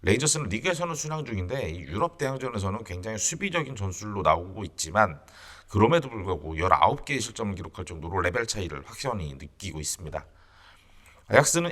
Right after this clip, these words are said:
A조 일 승 사 패로 삼 위입니다. 시즌 초반 팀의 감독부터 주연 자원들까지 빠진 상태에서 아약스는 이번 시-, 치렀던 만큼 아약스는 이번 시즌 십육 강에서는 볼 수가 없게 됐죠. 아직까지 유로파 진출 티켓을 가지고 있기에 이번 경기에서도 어느 정도 동기부여는 존재할 것으로 보입니다. 또한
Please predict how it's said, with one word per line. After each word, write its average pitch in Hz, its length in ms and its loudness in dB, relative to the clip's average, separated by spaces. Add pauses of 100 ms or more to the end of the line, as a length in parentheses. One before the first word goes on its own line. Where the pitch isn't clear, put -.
A조 135 240 0
일 135 140 -4
승 160 200 -2
사 - 140 -6
패로 127 300 -2
삼 170 180 -4
위입니다. 104 340 -2
시즌 131 360 -4
초반 120 360 2
팀의 147 280 0
감독부터 110 680 -8
주연 107 320 -2
자원들까지 110 880 4
빠진 135 320 4
상태에서 101 540 -4 (360)
아약스는 90 640 2
이번 82 200 -4
시-, 107 220 -2 (280)
치렀던 - 300 0
만큼 - 280 2
아약스는 127 800 2
이번 151 240 -4
시즌 135 200 -4
십육 190 360 -6
강에서는 95 720 0
볼 87 140 -8
수가 95 180 -2
없게 82 160 -4
됐죠. 104 320 -4 (520)
아직까지 143 400 2
유로파 147 360 2
진출 151 300 -4
티켓을 147 400 -2
가지고 110 260 0
있기에 113 440 -2
이번 123 260 -2
경기에서도 127 600 0
어느 170 140 0
정도 120 220 -6
동기부여는 110 640 -2
존재할 98 380 -4
것으로 127 320 -8
보입니다. 101 400 0
또한 107 440 6